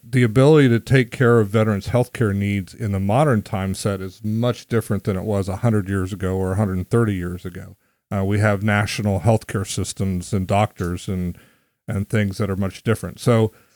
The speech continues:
the V A needs to be held accountable in that its mission has changed considerably from a hundred years ago.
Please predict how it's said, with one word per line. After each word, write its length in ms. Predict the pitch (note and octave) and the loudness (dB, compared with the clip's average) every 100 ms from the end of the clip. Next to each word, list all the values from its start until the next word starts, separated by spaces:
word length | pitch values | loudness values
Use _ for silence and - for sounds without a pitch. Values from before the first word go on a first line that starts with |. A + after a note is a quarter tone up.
| - | -2
the 100 | C3 | 2
V 240 | B2+ F3+ | 4 6
A 140 | G3 F3+ | 8 8
needs 240 | C#3+ C#3 | 6 4
to 80 | - | 2
be 140 | B2 | 0
held 300 | G#2 C3 A#2+ | 4 4 4
accountable 720 | G2+ - - F#3+ D3 G#2+ G#2 A2+ | 2 -2 2 4 4 2 0 2
in 280 | A#2+ A#2+ | 2 4
that 260 | A#2 A2 - | 4 2 0
its 280 | B2 G#2+ A2+ | -6 -6 0
mission 500 | A#2+ B2+ B2+ - G#2+ | 4 6 6 4 2
has 180 | G#2+ F#2+ | 2 0
changed 440 | - A#2 G#2+ G#2 | -2 2 2 0
considerably 840 | - G#2 - B2 A2+ G2+ G2+ G2 F#2+ | -2 -2 0 2 4 2 0 -2 -4
from 260 | - G2+ F#2 | -4 -4 -2
a 40 | |
hundred 340 | A2+ G#2+ F2+ | 0 0 0
years 260 | G2+ A#2 G#2 | 2 2 2
ago. 400 | F#2+ F#2 F2 | -2 -2 -2